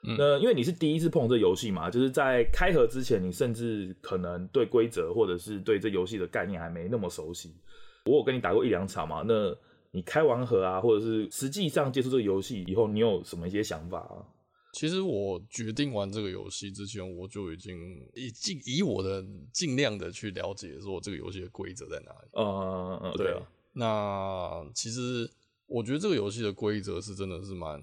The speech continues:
Speaker 1: 特别的，它颠覆我一些，
Speaker 2: 嗯。
Speaker 1: 我本来一些成见，因为本来我的卡牌游戏的，我觉得最大的问题是那个目的这件事情，就是那个
Speaker 2: 嗯。
Speaker 1: graveyard，我说的是墓地，对。
Speaker 2: 嗯，嗯，嗯。
Speaker 1: 这个不管是游戏王还是M T G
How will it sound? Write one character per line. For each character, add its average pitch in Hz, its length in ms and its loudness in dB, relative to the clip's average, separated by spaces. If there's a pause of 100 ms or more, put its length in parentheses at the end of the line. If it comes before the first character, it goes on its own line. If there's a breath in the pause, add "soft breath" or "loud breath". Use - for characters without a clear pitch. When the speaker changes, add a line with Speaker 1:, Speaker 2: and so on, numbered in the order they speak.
(160)
Speaker 1:
特 98 240 -4
别 - 140 -18
的， - 280 -20
它 135 180 -2
颠 135 240 -2
覆 135 180 -4 (140)
我 71 160 -4
一 90 80 -8
些， 98 220 -8
Speaker 2:
嗯。 80 280 -10 (400)
Speaker 1:
我 - 160 -8
本 104 140 -4
来 98 80 -6
一 101 40 -10
些 110 100 -4
成 92 260 -10
见， 95 140 -6
因 104 60 -4
为 139 80 -4
本 123 140 -2
来 92 100 -8
我 92 200 -6
的 92 180 -6
卡 - 140 -14
牌 92 120 -6
游 95 100 -6
戏 104 160 -8
的， 92 280 -4 (460)
我 113 100 -4
觉 127 60 2
得 139 40 0
最 190 160 2
大 170 120 2
的 123 60 4
问 123 200 -2
题 110 100 -4
是 107 140 -6
那 104 160 -2
个 87 120 -4
目 139 280 2
的 104 240 -4
这 98 100 -4
件 90 140 -4
事 95 160 -8
情， - 220 -18
就 - 100 -10
是 104 120 -6
那 98 140 -4
个 80 320 -6 (140)
Speaker 2:
嗯。 92 300 -4
Speaker 1:
graveyard， 107 560 2
我 92 120 -6
说 107 180 0
的 98 60 -8
是 98 180 -6
墓 98 220 -8
地， 92 280 -12
对。 67 120 -8 (460)
Speaker 2:
嗯， 101 260 -2
嗯， - 20 0
嗯。 - 20 -2
Speaker 1:
这 113 100 0
个 104 640 2
不 190 80 4
管 120 180 4
是 120 140 -6
游 107 120 2
戏 113 120 -2
王 104 120 2
还 110 60 -2
是 90 40 0
M 87 120 -4
T 98 200 -6
G 90 400 -8